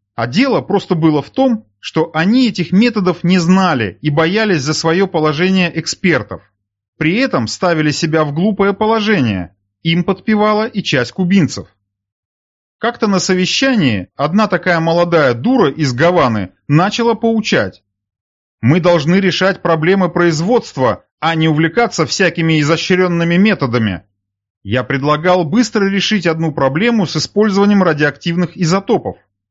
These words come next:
Я говорю: «Это демагогия». Видимо, я не знал, что «демагог» у них в то время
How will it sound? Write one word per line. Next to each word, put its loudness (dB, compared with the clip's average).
Я 0
говорю: 0
«Это -4
демагогия». -2
Видимо, 2
я 0
не 4
знал, 2
что -8
«демагог» -2
у 0
них 0
в -20
то 0
время 0